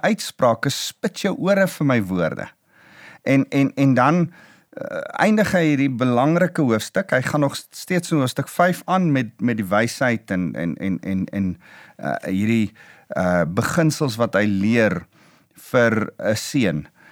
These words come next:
En dan, mm, natuurlik is dit nou nie net vir 'n seun nie, dis vir geestelike seuns, seuns en dogters, vir ek en vir jou. Eh,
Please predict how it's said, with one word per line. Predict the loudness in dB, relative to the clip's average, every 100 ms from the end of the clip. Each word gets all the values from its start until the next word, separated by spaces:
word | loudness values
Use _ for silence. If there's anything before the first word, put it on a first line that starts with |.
| -20 -16
En | -2 2
dan, | 4 4 2 0 -4 -8
mm, | -10 -6 -2
natuurlik | -2 0 0 0 0 -4 -20 -16 -6
is | -6
dit | -2
nou | 0
nie | 2 2
net | 0 -2
vir | -6
'n | -6
seun | -4 0 2
nie, | 2
dis | 0 -2
vir | -4 -4
geestelike | -2 -2 -2 -4 -6
seuns, | -6 -6 -6 -8 -8
seuns | -4 -2 -2
en | -2 0
dogters, | -2 -4 -8 -10 -14
vir | -12 -6
ek | -2 -2 -2
en | -2 -2
vir | 0 0
jou. | -2 -2 -6 _ -20 -20 -20 -20 -20 -18 -4
Eh, | 0